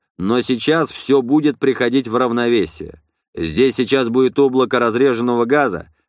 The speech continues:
На наших скоростях он сожжет щиты за несколько минут. Так что не задерживаемся. Выстраиваемся цепочкой,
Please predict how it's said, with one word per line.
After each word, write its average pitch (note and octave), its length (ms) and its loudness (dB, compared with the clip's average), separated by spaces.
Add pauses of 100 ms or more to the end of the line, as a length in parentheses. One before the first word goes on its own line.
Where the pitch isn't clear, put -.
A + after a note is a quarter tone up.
На A#2 200 -2
наших D3+ 400 -2
скоростях A2 880 -4
он B2 200 0
сожжет C3+ 600 0
щиты C#3 460 0
за B2 160 0
несколько B2 480 -2
минут. A#2 400 -4 (340)
Так C3 220 -2
что - 180 -6
не B2+ 160 0
задерживаемся. A#2 960 -2 (280)
Выстраиваемся C3+ 960 0
цепочкой, C#3 800 -2